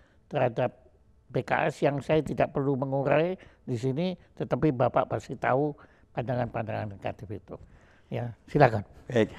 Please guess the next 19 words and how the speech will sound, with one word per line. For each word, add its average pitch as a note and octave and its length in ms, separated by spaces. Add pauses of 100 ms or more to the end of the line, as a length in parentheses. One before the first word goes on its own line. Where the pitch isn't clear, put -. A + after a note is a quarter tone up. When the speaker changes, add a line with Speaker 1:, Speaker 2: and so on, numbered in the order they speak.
(120)
Speaker 2:
terima A#2+ 200
kasih A#2+ 360
Pak E2 560
Jaya F#2+ 160
Suprana F#2+ 400
memberikan F2+ 640
kesempatan F#2 560
bagi F2 240
kami F2 320
untuk F2 720
melakukan F#2 560
salah F2+ 160
satu F#2 160
daripada F2 560
peran F#2 400 (560)
partai F2+ 160
politik, F#2 400
yaitu E2+ 240
menjelaskan, F2+ 640